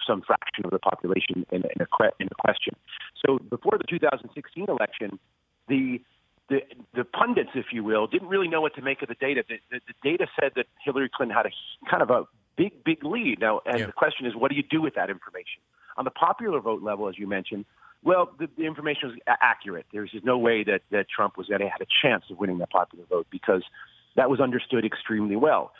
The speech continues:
Speaker 1: But the Electoral College is decided by margins that are much, much smaller, and there was a huge amount of uncertainty in that. So there were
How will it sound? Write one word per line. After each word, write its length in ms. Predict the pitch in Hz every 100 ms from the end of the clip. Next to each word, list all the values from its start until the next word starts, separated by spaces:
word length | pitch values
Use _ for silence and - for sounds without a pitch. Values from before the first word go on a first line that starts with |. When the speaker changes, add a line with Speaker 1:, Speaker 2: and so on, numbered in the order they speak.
| - - -
Speaker 1:
But 200 | 127 -
the 100 | 117
Electoral 400 | 110 123 - 107
College 360 | - 170 180 113
is 100 | 107
decided 500 | 104 - 101 101 90
by 280 | 92 95
margins 480 | 92 107 110 107 98
that 100 | 98
are 100 | 95
much, 240 | 101 98 104
much 120 | 98 -
smaller, 400 | 185 190 120 107 - _ -
and 120 | 113
there 80 | 117
was 120 | 113
a 60 |
huge 240 | 101 139 120
amount 240 | 110 98
of 60 | 95
uncertainty 580 | 98 - 117 101 101 87
in 80 |
that. 220 | 85 80 - -
So 300 | 113 110 104 _ - _
there 120 | 131
were 100 | 120